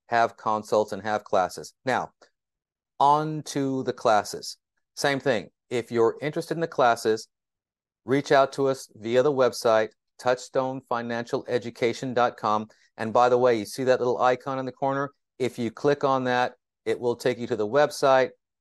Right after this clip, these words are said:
and just fill out this form. It doesn't cost you anything. It'll just take you a couple of minutes, and we will respond within about a twenty-four hour period or less. Now, the classes are gonna start on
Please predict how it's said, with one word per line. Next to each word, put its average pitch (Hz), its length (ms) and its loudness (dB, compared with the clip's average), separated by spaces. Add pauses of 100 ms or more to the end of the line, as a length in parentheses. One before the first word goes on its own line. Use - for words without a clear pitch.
and 117 160 -8
just 117 240 -8
fill 127 160 4
out 127 100 4
this 127 160 -6
form. 120 360 -2
It 101 100 -6
doesn't 110 280 -2
cost 120 360 0
you 95 80 -10
anything. 120 500 -4
It'll 98 160 -2
just 110 240 -2
take 113 180 -2
you 113 60 -4
a - 20 -2
couple 110 300 -4
of 110 80 -6
minutes, 127 360 -2 (440)
and 113 420 -2
we 139 200 0
will 143 200 0
respond 127 680 -2
within 117 340 -4
about 107 240 2
a 101 60 -4
twenty-four 135 460 0
hour 117 200 4
period 113 460 -4 (460)
or 113 240 6
less. 101 500 -2 (340)
Now, 131 280 -2 (920)
the 104 120 -4
classes 165 800 2 (420)
are 117 140 2
gonna 120 220 0
start 131 500 0
on 117 260 -2